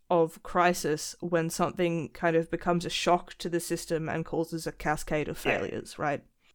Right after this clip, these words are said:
Speaker 1: And this is stuff we've observed in the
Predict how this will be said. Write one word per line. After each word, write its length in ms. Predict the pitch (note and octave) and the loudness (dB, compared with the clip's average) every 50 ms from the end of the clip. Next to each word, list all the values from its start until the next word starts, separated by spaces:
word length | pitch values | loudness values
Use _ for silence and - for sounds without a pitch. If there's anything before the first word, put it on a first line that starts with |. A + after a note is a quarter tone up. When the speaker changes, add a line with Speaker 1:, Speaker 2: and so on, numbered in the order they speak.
| _ _ _ _ - | _ _ _ _ 2
Speaker 1:
And 380 | G#3+ G#3+ G#3 G3 F#3+ F#3 F#3 - - | 4 6 6 6 4 2 0 -6 -12
this 340 | - F3+ F3+ G#3 G#3 G#3 A3 | -10 2 4 4 4 4 4
is 120 | G#3 F#3 | 2 2
stuff 280 | - - G#3 F#3+ - - | 4 6 4 6 4 4
we've 140 | F#3+ F3+ | 2 2
observed 400 | F#3 F#3 F3+ F3+ E3+ E3+ E3+ E3 | 2 2 4 4 6 6 6 6
in 120 | D3+ F3 E3 | 4 2 0
the 100 | F3 | 0